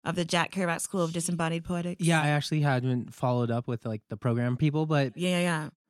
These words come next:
Speaker 2: she's been a long time Naropa person.
Speaker 1: Okay,
Speaker 2: Yeah,
Speaker 1: so
Speaker 2: she, like,
Speaker 1: Anne
Speaker 2: kinda helped
Speaker 1: Waldman,
Speaker 2: found Naropa.
Speaker 1: she's a founder.
Speaker 2: Yeah.
Speaker 1: Anne Waldman came up to me and was like, "This school was created for your work. Like, come here." And at that time, I was writing my master's thesis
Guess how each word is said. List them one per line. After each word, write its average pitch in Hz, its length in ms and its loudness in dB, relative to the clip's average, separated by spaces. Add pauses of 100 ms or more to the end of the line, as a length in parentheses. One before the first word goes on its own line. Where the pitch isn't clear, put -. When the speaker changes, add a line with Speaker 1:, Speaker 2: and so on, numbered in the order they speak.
Speaker 2:
she's 165 320 2
been 156 160 6
a 127 100 4
long 131 560 0
time 120 240 -2
Naropa 113 400 -2
person. 117 220 0
Speaker 1:
Okay, 190 360 2
Speaker 2:
Yeah, 117 120 -6
Speaker 1:
so 208 200 4
Speaker 2:
she, 156 140 6
like, 185 140 10
Speaker 1:
Anne 226 140 8
Speaker 2:
kinda 233 140 8
helped 220 140 8
Speaker 1:
Waldman, 175 400 6 (160)
Speaker 2:
found 120 380 -2
Naropa. 107 360 -4
Speaker 1:
she's 247 220 2
a 262 80 2
founder. 208 420 2
Speaker 2:
Yeah. 117 320 -10
Speaker 1:
Anne 233 220 4
Waldman 202 640 4 (120)
came 233 280 4
up 214 200 2
to 226 120 2
me 202 180 2
and 180 140 2
was 175 180 0
like, 170 200 2
"This 220 140 4
school 220 220 0
was 208 180 2
created 185 360 0
for 190 180 -2
your 170 200 0
work. 165 360 -2
Like, - 360 -8
come 160 220 -2
here." 165 360 -6 (560)
And 220 120 4
at 220 160 8
that 240 160 2
time, 220 240 4
I 208 80 4
was 196 120 2
writing 196 300 0
my 180 160 4
master's 185 540 0
thesis 220 680 -2